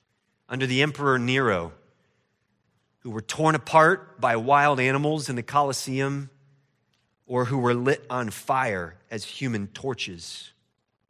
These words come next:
Consider believers in present-day Eritrea who are imprisoned in shipping containers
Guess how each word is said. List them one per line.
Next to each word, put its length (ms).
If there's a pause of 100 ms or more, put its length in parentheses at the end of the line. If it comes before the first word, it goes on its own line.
(1600)
Consider 540
believers 960 (380)
in 320
present-day 840
Eritrea 680 (1080)
who 120
are 100
imprisoned 720
in 380 (220)
shipping 480
containers 800